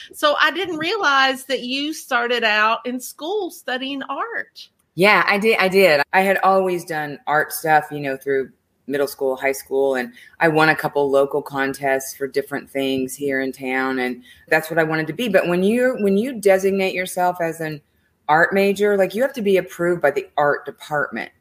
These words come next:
Speaker 2: you know,
Speaker 1: <laughs>
Speaker 2: and you have to have this portfolio. And that was absolutely terrifying to me. And,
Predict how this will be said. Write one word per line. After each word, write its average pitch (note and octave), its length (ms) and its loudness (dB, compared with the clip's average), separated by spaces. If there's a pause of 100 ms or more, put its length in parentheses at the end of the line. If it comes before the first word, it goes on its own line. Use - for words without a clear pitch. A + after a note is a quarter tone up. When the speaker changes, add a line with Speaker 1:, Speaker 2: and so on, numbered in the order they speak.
Speaker 2:
you D#3 160 -2
know, D3 360 2 (220)
Speaker 1:
<laughs> - 220 -2
Speaker 2:
and F#3 100 4
you F3+ 120 4
have F3+ 100 4
to F3 80 -2
have E3+ 140 4
this D#3+ 180 -2
portfolio. D#3+ 600 2
And D#3 100 -2
that E3+ 120 2
was E3 140 -2 (100)
absolutely D#3+ 640 0
terrifying C#3+ 680 -4
to B2+ 100 -20
me. B2 360 -8 (320)
And, D#3 400 2